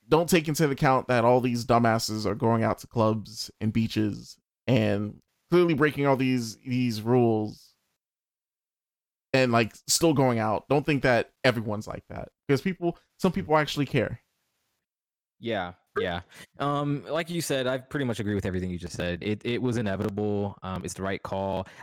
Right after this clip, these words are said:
Speaker 2: Uh, w-, it's rumored that they're supposed to say, or they're supposed to have some sort of announcement, like, in June or July or something to do with Summer Games Festival.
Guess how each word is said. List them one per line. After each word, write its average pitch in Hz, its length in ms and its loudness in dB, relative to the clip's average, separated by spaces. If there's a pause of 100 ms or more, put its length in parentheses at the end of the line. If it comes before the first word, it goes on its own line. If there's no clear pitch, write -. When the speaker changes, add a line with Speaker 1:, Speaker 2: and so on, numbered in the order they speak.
Speaker 2:
Uh, 107 160 -4
w-, 135 220 -2
it's 110 420 -8
rumored 170 380 0
that 131 120 -2
they're 127 140 -2
supposed 151 460 -4
to 127 100 -2
say, 110 480 -2
or 110 80 -2
they're 110 140 -4
supposed 170 220 -8
to 160 60 -4
have 120 100 -6
some 139 140 -4
sort 127 220 -2
of 101 60 0
announcement, 107 580 -4 (320)
like, - 160 -6 (280)
in 104 120 -8
June 110 460 -6
or 117 100 -4
July 95 640 -4
or 95 140 -4
something 135 580 -6 (280)
to 110 80 -8
do 113 120 -2
with 110 80 0
Summer 120 240 -4
Games 104 240 -4
Festival. 139 640 -4